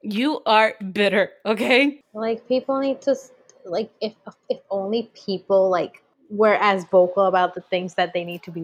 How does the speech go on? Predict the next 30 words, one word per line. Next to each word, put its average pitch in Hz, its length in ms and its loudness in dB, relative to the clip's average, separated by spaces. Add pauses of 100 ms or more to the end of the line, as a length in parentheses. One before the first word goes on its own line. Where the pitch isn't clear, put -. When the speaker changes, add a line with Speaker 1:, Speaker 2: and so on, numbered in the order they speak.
Speaker 2:
vocal 165 320 -6
about. 165 200 -6 (440)
Anyways, 185 400 -2
that's 196 180 0
a 202 40 -6
whole 180 240 -4
different 180 360 -10
topic, 170 540 -4
but - 140 -10
yeah, - 240 -8
Speaker 1:
<laughs> 254 260 2
That's 185 260 0
Speaker 2:
that's - 20 -6
Speaker 1:
a 196 80 -4
Speaker 2:
also 175 260 -6
Speaker 1:
different 190 580 0
Speaker 2:
happening. 180 380 -2
Speaker 1:
podcast. 165 520 -6 (800)
Nothing 226 720 0 (100)
to 269 60 -2
do 440 260 8
with 440 240 8
what 302 220 6
we 403 140 6
do 392 280 4
here. 190 340 2
Speaker 2:
<laughs> - 40 -6
Speaker 1:
And 214 140 0
if 220 160 0
we 196 340 -4